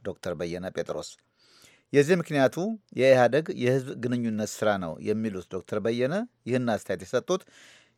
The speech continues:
የዩናይትድ ስቴትስ ረዳት ውጭ ጉዳይ ሚኒስትርና የአውሮፓ ፓርላማ አባላት ሰሞኑን በኢትዮጵያ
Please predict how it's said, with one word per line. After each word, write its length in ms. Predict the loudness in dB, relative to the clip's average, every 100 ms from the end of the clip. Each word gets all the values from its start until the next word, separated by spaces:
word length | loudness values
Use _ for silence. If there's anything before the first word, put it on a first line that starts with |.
| 0
የዩናይትድ 480 | 2 4 4 2 -4
ስቴትስ 280 | -4 -2 2
ረዳት 380 | 2 6 4 2
ውጭ 160 | -10 -8
ጉዳይ 300 | -2 2 2
ሚኒስትርና 540 | 0 -6 -4 -2 0 -2 -2 -2
የአውሮፓ 460 | 2 4 2 0 -2
ፓርላማ 400 | -2 -2 -2 -2
አባላት 380 | -2 0 0 0
ሰሞኑን 440 | -2 -2 0 -2 0
በኢትዮጵያ 500 | -2 -2 -6 -2